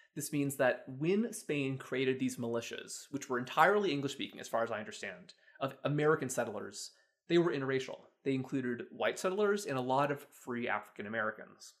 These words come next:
According to the historian Ed Beers, the idea was that they would, uh, take over British possessions, and then hopefully, you know,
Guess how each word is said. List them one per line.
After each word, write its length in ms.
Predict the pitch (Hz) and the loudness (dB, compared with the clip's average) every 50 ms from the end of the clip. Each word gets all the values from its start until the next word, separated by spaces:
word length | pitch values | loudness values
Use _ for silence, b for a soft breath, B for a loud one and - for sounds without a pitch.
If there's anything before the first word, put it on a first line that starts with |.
| _ _ - - | _ _ -8 -8
According 340 | - 131 - - 147 147 147 | -8 -4 -2 -2 0 0 0
to 80 | 139 143 | -2 -4
the 80 | 139 | -6
historian 400 | 127 127 - - 143 139 131 123 117 | -6 -6 -6 -4 -2 -2 -2 -2 0
Ed 220 | 127 120 117 117 - | -2 -2 -2 -2 -8
Beers, 520 | 180 196 185 151 131 120 110 113 - - _ - | -2 0 2 2 2 2 0 -8 -12 -12 _ -4
the 140 | 147 147 | 4 4
idea 400 | 143 139 143 - 180 214 233 226 | 4 4 4 2 0 4 6 6
was 180 | 202 175 - - | 6 6 2 4
that 280 | 151 139 135 - 139 131 | 4 6 6 4 4 4
they 160 | 139 143 147 | 4 6 6
would, 300 | 143 139 135 135 131 131 | 6 4 4 4 4 6
uh, 260 | 127 123 120 120 113 - B B B B | 6 6 6 4 2 -2 B B B B
take 400 | - - - 202 214 247 - - | -12 -2 6 6 6 6 8 8
over 640 | 240 208 190 196 170 156 143 131 131 127 - - - | 10 12 12 12 12 10 6 6 6 4 2 -2 0
British 260 | 147 147 208 202 - | 0 0 0 0 -4
possessions, 800 | - 160 156 165 175 170 - 143 110 104 110 107 113 - - - - | -6 2 4 4 4 4 2 -2 -2 -2 -6 -10 -10 -12 -12 -2 0
and 160 | 147 147 151 | 0 2 4
then 240 | 151 151 151 147 147 | 6 4 4 4 2
hopefully, 640 | 143 143 - 185 202 196 - - 175 147 147 139 | -2 4 10 10 10 10 8 -2 0 0 2 2
you 160 | 131 131 139 135 | 2 2 2 4
know, 300 | 135 127 120 127 120 | 4 4 4 2 0